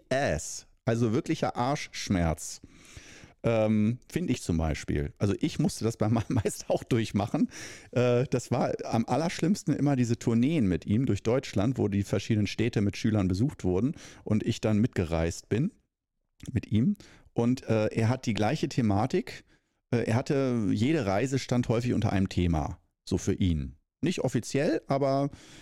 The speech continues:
das ist, ich hab's ja in Gesprächen gehört, dass er dann gesagt hat, das ist jetzt für alle Schüler wichtig und für jeden Einzelnen. Und das hat er in jeder Stadt immer wieder auch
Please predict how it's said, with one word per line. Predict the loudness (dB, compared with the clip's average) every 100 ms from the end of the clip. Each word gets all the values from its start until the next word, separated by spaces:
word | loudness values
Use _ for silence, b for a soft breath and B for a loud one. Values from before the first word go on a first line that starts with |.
| B
das | -2 -2
ist, | -4 -4
ich | -4
hab's | -4 -2
ja | 0
in |
Gesprächen | 0 0 -2 0 2
gehört, | 2 2 -2 -4 -4
dass | -2
er | -2
dann | 0 2 0 -2 B B
gesagt | -4 -2 0 -2
hat, | 0
das | 0 0
ist | -2
jetzt | -2 -2
für | -2
alle | 0 0
Schüler | 0 0 2
wichtig | 0 0 -2 -2
und | -2
für | -2
jeden | 0 0
Einzelnen. | 0 0 -2 -2 0 0 0
Und | -2
das | -2
hat | -2 -2
er | 0
in |
jeder | 0 0 2 2 0
Stadt | -2 -2 -2 -2
immer | -2 2 4 4 2 2
wieder | 2 2 2
auch | -2 -4